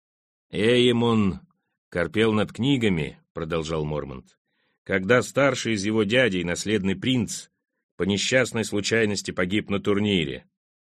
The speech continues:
Он оставил двух сыновей, но и они вскоре последовали за ним в могилу после Великого Весеннего Мора.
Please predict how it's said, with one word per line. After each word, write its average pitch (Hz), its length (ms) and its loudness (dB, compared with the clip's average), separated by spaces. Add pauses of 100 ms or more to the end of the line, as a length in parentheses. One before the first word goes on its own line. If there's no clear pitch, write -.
Он 185 220 4
оставил 190 360 4
двух 160 220 2
сыновей, 147 680 4 (220)
но 131 200 -2
и 165 80 2
они 160 260 4
вскоре 110 320 0
последовали 104 560 -2
за 104 140 2
ним 104 160 2
в 87 100 -8
могилу 113 460 0
после 120 280 -4
Великого 110 380 -2
Весеннего 104 580 -2
Мора. 78 460 -6